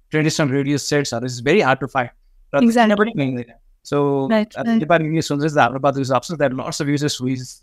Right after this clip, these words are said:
Speaker 1: uh, listen to, uh, radio। अ, र बिस्तारै चाहिँ अब हाम्रो, अ, राशिफल is very popular among the youngsters।
Speaker 2: Exactly, right, right।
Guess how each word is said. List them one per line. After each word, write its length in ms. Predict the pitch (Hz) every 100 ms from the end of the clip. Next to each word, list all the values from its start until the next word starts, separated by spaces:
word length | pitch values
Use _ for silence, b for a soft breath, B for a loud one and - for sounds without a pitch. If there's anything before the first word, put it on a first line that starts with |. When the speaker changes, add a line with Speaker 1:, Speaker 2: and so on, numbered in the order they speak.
| 127
Speaker 1:
uh, 140 | 123 123
listen 220 | - 127 123
to, 120 | 120 - _ _ _ -
uh, 80 | 120
radio। 380 | 127 127 151 247 - _ _ -
अ, 140 | 127
र 120 | 131
बिस्तारै 540 | 131 117 139 160 139 139
चाहिँ 180 | 151 135
अब 100 | 131
हाम्रो, 500 | 110 120 131 131 - _ _ -
अ, 100 | 135
राशिफल 380 | 160 - 185
is 120 | 175 151
very 360 | 139 147 139 131 -
popular 240 | 139 139 143
among 140 | 131 131
the 120 | 127
youngsters। 380 | 131 139 - 220
Speaker 2:
Exactly, 380 | 202 208 214
right, 340 | 202 220 240 240
right। 320 | 240 233 220